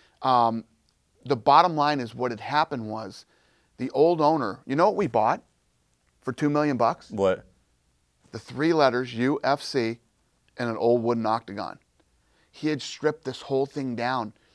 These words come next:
Speaker 1: He had stripped it down to keep it alive.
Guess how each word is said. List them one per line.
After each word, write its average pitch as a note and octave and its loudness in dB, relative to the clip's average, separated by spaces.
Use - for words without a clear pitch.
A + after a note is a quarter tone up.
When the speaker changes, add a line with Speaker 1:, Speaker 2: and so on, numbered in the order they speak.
Speaker 1:
He C3+ -6
had A#2+ -6
stripped E3+ -4
it E3+ -8
down C3+ -2
to C#3+ -6
keep D#3 -2
it C3 -2
alive. A#2+ 2